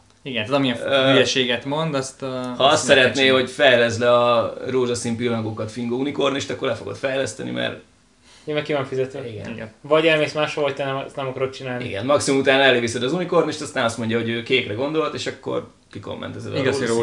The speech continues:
Speaker 1: rózsaszínt
Speaker 2: és
Speaker 1: írt, de kékre gondolt,
Speaker 2: és
Speaker 1: úgyhogy
Speaker 2: két
Speaker 1: legyél
Speaker 2: hét,
Speaker 1: szíves.
Speaker 2: két hét fejlesztésért eladod azt az egy sort.
Speaker 1: Igen. <laughs> Így működik.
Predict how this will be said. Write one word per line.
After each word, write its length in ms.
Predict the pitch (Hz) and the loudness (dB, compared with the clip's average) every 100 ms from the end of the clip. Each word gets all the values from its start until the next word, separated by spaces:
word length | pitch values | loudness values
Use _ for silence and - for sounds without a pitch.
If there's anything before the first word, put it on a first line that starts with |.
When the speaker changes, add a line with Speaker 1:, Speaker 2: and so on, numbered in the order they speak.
| 117 | 0
Speaker 1:
rózsaszínt 300 | 110 123 113 | -4 -4 -2
Speaker 2:
és 60 | |
Speaker 1:
írt, 300 | 117 120 - | -2 -4 -4
de 120 | 120 | -6
kékre 360 | 110 127 113 117 | -2 -2 -2 -4
gondolt, 520 | 104 107 104 101 101 | -6 -6 -6 -8 -8
Speaker 2:
és 120 | - 117 | -6 -6
Speaker 1:
úgyhogy 160 | - | -4
Speaker 2:
két 60 | 117 | 0
Speaker 1:
legyél 140 | 113 160 | 4 6
Speaker 2:
hét, 80 | 151 | 6
Speaker 1:
szíves. 340 | 151 110 107 | 4 2 2
Speaker 2:
két 200 | - 170 | 4 4
hét 140 | 156 131 | 4 4
fejlesztésért 720 | 139 131 123 131 120 123 123 | 6 6 4 0 0 0 0
eladod 300 | 117 110 107 | 0 0 -4
azt 180 | 104 | -6
az 80 | 110 | -6
egy 140 | 107 107 | -8 -8
sort. 320 | - - 110 - _ _ _ _ _ _ _ _ _ _ _ - 160 147 - - | -10 -12 -14 -20 _ _ _ _ _ _ _ _ _ _ _ -20 -20 -18 -18 -10
Speaker 1:
Igen. 360 | 113 104 107 120 - 247 294 262 - 233 | -6 -4 -4 -4 -2 0 2 2 2 2
<laughs> 680 | - - - 254 220 - - | 4 2 4 0 0 -10 -16
Így 220 | 127 120 | -10 -8
működik. 360 | 110 104 117 | -8 -6 -6